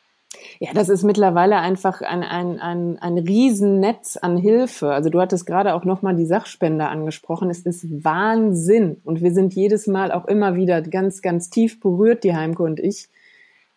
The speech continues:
wer da was macht. Also welche Firmen sich wie beteiligen oder auch Privatpersonen, die dann wirklich im Kleinen mit, mit ganz viel Liebe Tüten packen, um die uns zu bringen. Es ist ja eigentlich egal, wo es herkommt.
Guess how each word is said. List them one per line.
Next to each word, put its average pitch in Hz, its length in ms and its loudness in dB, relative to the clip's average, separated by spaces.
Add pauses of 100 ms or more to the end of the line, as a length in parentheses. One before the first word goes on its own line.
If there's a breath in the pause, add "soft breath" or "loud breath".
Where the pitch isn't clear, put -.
wer 185 600 0
da 196 220 2
was 214 260 -2
macht. 240 460 -4
Also 175 220 2
welche 220 260 2
Firmen 233 400 2
sich 196 260 0
wie 233 200 4
beteiligen 214 720 0
oder 180 180 -2
auch 185 140 -6
Privatpersonen, 180 880 0
die 175 100 0
dann 175 200 0
wirklich 190 340 0
im 190 140 -2
Kleinen 214 520 0
mit, 185 280 -2
mit 190 160 -2
ganz 214 280 0
viel 208 160 0
Liebe 214 440 2
Tüten 247 440 -2
packen, 202 400 -2
um 202 140 0
die 190 120 2
uns 196 240 -2
zu 185 140 -2
bringen. 214 360 2
Es 165 100 -4
ist 175 120 -6
ja 170 100 -2
eigentlich 196 320 -2
egal, 190 300 2
wo 196 40 2
es 190 140 -2
herkommt. 214 480 0